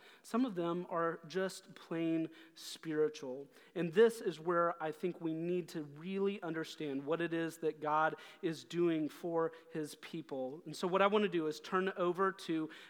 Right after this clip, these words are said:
uh, Psalm chapter eighteen. We're not gonna read all of it. It's a very long psalm. But, uh, what this is going to help us do is understand the persecuted prince. We're going to understand, uh, something about this mighty God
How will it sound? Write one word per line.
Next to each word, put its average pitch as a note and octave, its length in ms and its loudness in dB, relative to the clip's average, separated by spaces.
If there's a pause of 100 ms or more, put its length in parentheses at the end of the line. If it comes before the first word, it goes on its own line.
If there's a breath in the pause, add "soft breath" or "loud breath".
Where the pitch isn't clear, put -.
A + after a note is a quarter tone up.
uh, D3 300 -2
Psalm F#3+ 440 4
chapter F3 440 -2
eighteen. F3+ 500 -2 (380 loud breath)
We're G3 80 6
not A#3 160 6
gonna G#3+ 140 6
read G#3 400 2 (100)
all F#3+ 260 6
of D#3+ 140 2
it. B2+ 180 -6
It's D3 160 -8
a D#3 40 -10
very F3+ 220 4
long F3+ 380 6
psalm. D3 400 -2
But, D#3+ 220 0 (240 loud breath)
uh, E3 160 4 (100)
what A3 220 2
this C4 180 -2
is A3+ 140 -2
going G#3 220 4
to F#3 40 4
help - 260 0
us F3 180 2
do F#3 340 2
is D3+ 140 0
understand F#3+ 760 2
the D#3+ 40 2
persecuted G3 680 -2
prince. - 600 0 (360 loud breath)
We're G3+ 100 4
going A3 180 8
to G#3 120 0
understand, G#3+ 840 2
uh, E3+ 500 2
something A#3 540 2
about F3+ 340 4
this F#3 220 -2
mighty F#3 420 4
God F3+ 420 6